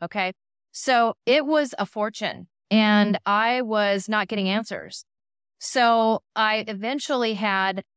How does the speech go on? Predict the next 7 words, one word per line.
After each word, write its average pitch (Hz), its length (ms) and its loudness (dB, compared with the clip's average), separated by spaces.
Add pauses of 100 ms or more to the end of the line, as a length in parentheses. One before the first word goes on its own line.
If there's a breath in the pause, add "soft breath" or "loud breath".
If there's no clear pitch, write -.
another 190 320 -4
cyst 226 320 -10
removed 214 640 -8 (760)
and 208 540 2
finally 226 880 -4
get 196 220 -4
better. 202 400 -2